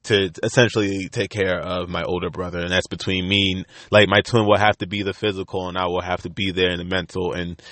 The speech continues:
figure out the schedules and the appointments with the doctors and listen to all the stuff. Um,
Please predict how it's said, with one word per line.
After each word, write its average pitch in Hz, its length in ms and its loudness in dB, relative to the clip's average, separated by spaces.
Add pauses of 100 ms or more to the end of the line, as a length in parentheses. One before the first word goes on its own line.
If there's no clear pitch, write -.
(220)
figure 104 240 6
out 98 120 6
the - 60 -10
schedules 98 480 4
and 95 140 -2
the 90 60 -6
appointments 101 520 -2
with 92 120 -12
the - 60 -12
doctors 92 600 -2
and 85 220 -10
listen 95 280 -4
to 90 120 -4
all 90 180 0
the 87 80 -8
stuff. 95 500 -2 (580)
Um, 95 520 -2